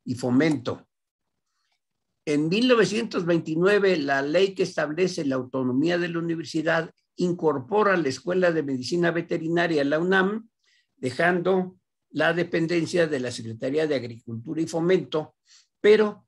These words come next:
siguen compartiendo instalaciones ahí en Tacuba, eh, la Escuela de Veterinaria y la Dirección de,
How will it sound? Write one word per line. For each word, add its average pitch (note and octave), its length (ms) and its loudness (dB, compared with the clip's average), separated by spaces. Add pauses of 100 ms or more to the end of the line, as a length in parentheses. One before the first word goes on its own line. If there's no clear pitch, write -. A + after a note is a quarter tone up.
siguen G#3 460 0
compartiendo F3 760 0
instalaciones F3 840 2
ahí C#3+ 260 0
en E3+ 120 -4
Tacuba, F#3+ 680 0 (600)
eh, C3+ 480 0
la C3 180 -2
Escuela F3 500 2
de F3 100 2
Veterinaria F3+ 920 0
y F#3+ 380 -2
la C3+ 180 -4
Dirección D#3 640 -2
de, B2 360 0